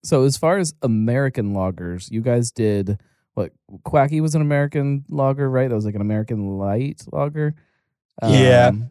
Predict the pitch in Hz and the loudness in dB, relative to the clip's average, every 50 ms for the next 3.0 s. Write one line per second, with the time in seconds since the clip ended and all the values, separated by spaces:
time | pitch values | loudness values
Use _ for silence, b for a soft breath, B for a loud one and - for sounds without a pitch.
0 | _ - 139 151 147 - - 156 180 180 - - 175 147 131 127 123 127 123 123 | _ 0 2 2 2 4 4 4 4 4 4 2 4 6 6 6 6 6 2 0
1 | - 135 127 123 123 120 123 120 120 113 120 117 113 113 117 113 113 - 120 110 | -2 -2 -2 0 2 2 4 4 4 4 4 2 2 0 0 0 -2 -6 -6 -6
2 | - - 117 110 107 110 113 117 117 131 131 - - 147 139 127 123 117 110 - | -6 -4 -4 -2 -2 0 0 2 4 2 2 4 2 0 2 2 0 -2 -4 -6